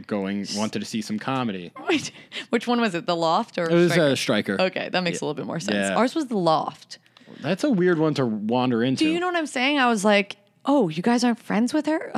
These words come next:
Speaker 2: Okay. Well, I hope you enjoyed the show." Like
Speaker 1: Oh, okay. So the, my be-, okay, uh, this is getting a little sidetracked, but my best experience
Speaker 2: Yes.
Speaker 1: slash, like, craziest situation is, uh, we had a, booked a last minute show,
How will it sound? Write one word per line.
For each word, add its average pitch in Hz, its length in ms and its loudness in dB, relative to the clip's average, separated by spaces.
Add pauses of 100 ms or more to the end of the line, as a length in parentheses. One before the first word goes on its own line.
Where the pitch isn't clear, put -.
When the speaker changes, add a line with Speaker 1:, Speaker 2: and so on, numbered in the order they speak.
Speaker 2:
Okay. 269 400 -6 (200)
Well, 226 160 -2
I 247 60 0
hope 254 140 -6
you 262 100 0
enjoyed 294 280 -2
the 226 60 -6
show." 403 420 -4 (220)
Like 208 280 -2 (160)
Speaker 1:
Oh, 151 180 4
okay. 127 220 -2 (160)
So 190 200 2
the, 165 120 -4
my 180 180 4
be-, 156 320 2
okay, 127 380 -2
uh, 120 240 -4
this 170 140 0
is 180 80 -2
getting 196 180 4
a 190 40 4
little 170 140 4
sidetracked, 139 420 0
but 139 80 -4
my 143 160 0
best 117 340 -2
experience 123 600 -2
Speaker 2:
Yes. 120 180 -8
Speaker 1:
slash, 120 420 0 (140)
like, 127 240 -2
craziest 120 600 -2
situation 110 500 -4
is, 104 120 -6 (340)
uh, 135 240 0
we 170 160 0
had 214 120 2
a, 175 120 2
booked 135 300 -2
a 131 60 0
last 117 360 -2
minute 117 240 0
show, 113 400 -2